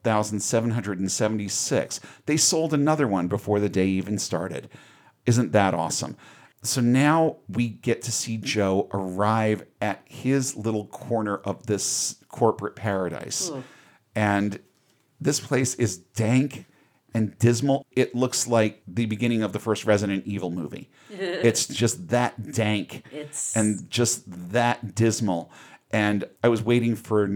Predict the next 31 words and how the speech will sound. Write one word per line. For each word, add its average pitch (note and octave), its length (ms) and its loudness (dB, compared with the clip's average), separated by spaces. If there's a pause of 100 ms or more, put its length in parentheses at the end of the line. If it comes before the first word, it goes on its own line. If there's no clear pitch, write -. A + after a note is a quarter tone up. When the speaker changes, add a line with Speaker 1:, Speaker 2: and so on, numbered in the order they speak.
Speaker 1:
the G2 100 0
zombies F#2+ 460 0
to - 100 -10
show F2 240 -2
up. - 220 -8 (120)
Speaker 2:
Yeah. D#3 400 -14 (240)
Speaker 1:
I A#2 100 4
think A#2+ 160 0
it A#2 40 0
would A2 120 0
have G2 140 -2
made G#2 200 2
it G2+ 100 0
a F#2 40 -2
better F#2+ 240 0
movie, F2+ 300 -2
but F#2 400 -2
no, G2 300 0
no A2 140 0
such - 260 -2
luck. G#2 260 0 (640)
Well, B2+ 300 4
actually, A#2 640 0
you B2 100 2
know, A#2 160 4
now C3 180 2
that C#3 100 2
I A2 60 4
think B2+ 240 0
about F2+ 300 0
it, G2 240 -2